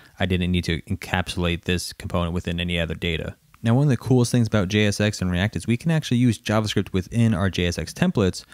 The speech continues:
or maybe templates isn't the right word, but just J S X, to make really complex return methods. So, for example, let's call the my component favorite sports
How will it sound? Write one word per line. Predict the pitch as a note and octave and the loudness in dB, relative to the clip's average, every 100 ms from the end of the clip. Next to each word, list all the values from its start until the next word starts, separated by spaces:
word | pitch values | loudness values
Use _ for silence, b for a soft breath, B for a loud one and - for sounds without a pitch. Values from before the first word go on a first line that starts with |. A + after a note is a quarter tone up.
| B B - | B B -2
or | G#2 F#2+ | 2 2
maybe | A2+ G#2+ | 2 2
templates | G#2+ G2 F#2+ | 0 0 0
isn't | F#2 F2 | 0 -2
the | E2 | -2
right | D#2+ | -2
word, | E2+ E2+ E2 | 0 -2 0
but | E2+ | -2
just | F2+ - | -2 -2
J | - F2+ | 0 0
S | E2+ | 0
X, | B2+ G2 - - b b b - | 0 -2 -4 -16 b b b -6
to | - | 0
make | G2+ G#2 G#2 | 2 2 2
really | B2+ C3+ G#2+ G2+ - | 4 4 4 0 -4
complex | - A#2+ A#2 A#2 G#2+ - G2+ | -2 0 0 0 0 0 -4
return | F#2 - G#2+ G2+ | -2 2 4 4
methods. | A2+ - C#2 - - b b b b - | 2 0 -8 -10 -18 b b b b -8
So, | - A2 G#2 G2 B1+ - | 0 4 4 4 0 -4
for | G#2+ | 0
example, | G#2 G2+ F#2 | 2 2 2
let's | A2 C#3 - | 0 0 -4
call | - B2+ A2+ | 0 2 4
the | G#2 | 2
my | F#2+ F#2+ | 2 0
component | G2 F2 F2+ D2+ | 0 0 -2 -2
favorite | - F#2 F2+ | -2 -2 -4
sports | - F#2+ A2+ - - | -4 -2 -2 -4 -12